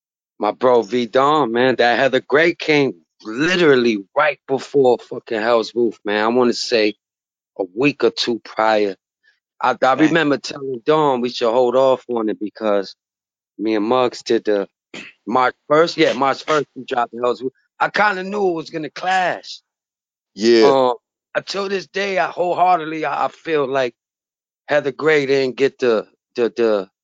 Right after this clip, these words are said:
Speaker 1: attention it truly deserves. So
Speaker 3: Yeah,
Speaker 1: I
Speaker 3: I
Speaker 1: came up
Speaker 3: agree.
Speaker 1: with an idea to re-put it out,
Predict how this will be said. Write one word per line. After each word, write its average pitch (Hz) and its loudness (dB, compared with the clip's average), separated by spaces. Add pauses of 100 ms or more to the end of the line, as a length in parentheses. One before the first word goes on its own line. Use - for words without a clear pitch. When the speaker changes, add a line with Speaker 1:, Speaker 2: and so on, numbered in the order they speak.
(240)
Speaker 1:
attention 131 -6
it 113 -6
truly 123 -4
deserves. 110 -2 (340)
So - -4
Speaker 3:
Yeah, 127 6
Speaker 1:
I - 4
Speaker 3:
I 147 4
Speaker 1:
came 175 2
up 156 -2
Speaker 3:
agree. 220 -2
Speaker 1:
with - - (120)
an 151 -8 (100)
idea 165 0 (580)
to 131 2
re-put 175 2
it 156 0
out, 160 2